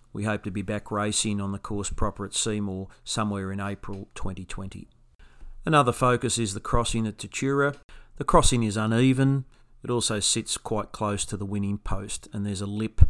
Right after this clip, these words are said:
as you exit the crossing where the course proper rises up.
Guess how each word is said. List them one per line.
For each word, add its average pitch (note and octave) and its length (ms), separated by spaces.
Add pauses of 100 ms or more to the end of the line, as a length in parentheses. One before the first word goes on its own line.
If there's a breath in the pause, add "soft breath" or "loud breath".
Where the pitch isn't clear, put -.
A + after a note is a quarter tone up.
(220 loud breath)
as G#2 200
you G2+ 140
exit B2+ 300
the F#2+ 60
crossing G2+ 540 (320 soft breath)
where G2+ 540 (360 soft breath)
the G#2 220
course G#2 280
proper G#2 340
rises G2+ 540
up. - 320